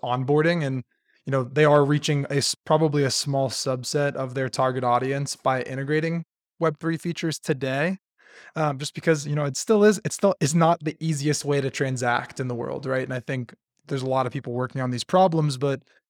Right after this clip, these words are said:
until those are very clearly solved, I think a lot of brands have, have no real consequences or downside from kind of waiting and seeing. Um, a lot of the companies we deal with are trying to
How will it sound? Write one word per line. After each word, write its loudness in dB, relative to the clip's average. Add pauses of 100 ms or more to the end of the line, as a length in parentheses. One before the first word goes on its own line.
(180)
until 4
those 4
are 0
very 0
clearly -2
solved, 0
I -6
think -8
a -4
lot 0
of -4
brands -4
have, -2 (400)
have 0
no 6
real 2 (180)
consequences 2
or 2
downside 2
from -4
kind 2
of -2
waiting -2
and -2
seeing. -6 (500)
Um, 2
a 2
lot 8
of 2
the 0
companies -2
we 6
deal 6
with 4
are 4
trying 2
to -4